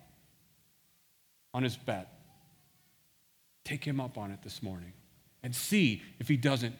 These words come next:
change everything. See, Jesus not only promises to meet us here in this life, to give us hope for this life, in our circumstances in this life. He not only promises to meet us here,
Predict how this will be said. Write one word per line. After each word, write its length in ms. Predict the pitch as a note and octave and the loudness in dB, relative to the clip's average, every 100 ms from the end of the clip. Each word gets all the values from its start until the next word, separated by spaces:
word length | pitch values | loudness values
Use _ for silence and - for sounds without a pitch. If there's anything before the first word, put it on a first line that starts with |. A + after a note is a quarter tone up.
| - | -8
change 480 | - C3 G#2+ F#2 - - - - | -2 0 0 -2 -8 -20 -20 -6
everything. 520 | A#2+ G2+ F2 F2 E2 - - - _ _ _ _ _ _ _ _ _ _ _ _ - | -4 -4 -8 -10 -12 -16 -20 -20 _ _ _ _ _ _ _ _ _ _ _ _ 4
See, 120 | F3 | 6
Jesus 360 | F#3 A#3 G3 | 8 6 6
not 140 | G#3+ F#3 | 6 8
only 360 | F3+ F3 D3+ - - - - - | 10 8 6 0 -20 -20 -20 0
promises 580 | - F#3+ F#3 E3 E3 B2 | 8 10 10 8 6 6
to 80 | D3+ | 8
meet 200 | D#3+ D3+ | 10 8
us 140 | C#3 | 6
here 260 | - D#3 D3 | 6 6 8
in 80 | C3 | 4
this 160 | B2+ | 2
life, 300 | A#2 F#2 G2+ - - - - _ - _ _ F3+ | 2 0 0 -14 -20 -20 -20 _ -20 _ _ 8
to 60 | |
give 180 | F3 F3 | 10 10
us 140 | E3 | 8
hope 320 | E3 G3 F3+ - | 10 8 8 4
for 140 | D#3 | 4
this 340 | C3 F#3+ F#3+ | 8 6 6
life, 340 | C3 G2+ E2+ G2 - - - _ _ _ _ _ _ - | 0 0 -2 -12 -20 -20 -20 _ _ _ _ _ _ 2
in 160 | F3+ F#3 | 8 8
our 100 | F3+ | 8
circumstances 920 | - G3+ G3 E3+ - D#3+ D3+ D#3 C3+ - - | 6 4 6 4 6 6 6 4 -2 -4 2
in 200 | D3+ D3 | 8 10
this 240 | E3 - B2+ | 8 6 0
life. 280 | G2 F#2+ - | -2 -2 4
He 120 | G3 | 8
not 180 | G#3+ G#3 | 10 10
only 220 | G3+ G3 | 8 6
promises 600 | - G3+ G3+ F#3+ G3 D#3+ | 6 6 6 4 2 2
to 100 | E3 | 4
meet 240 | E3+ G3+ F3 | 6 8 8
us 160 | - | 6
here, 340 | G3 F#3+ G2+ | 4 4 4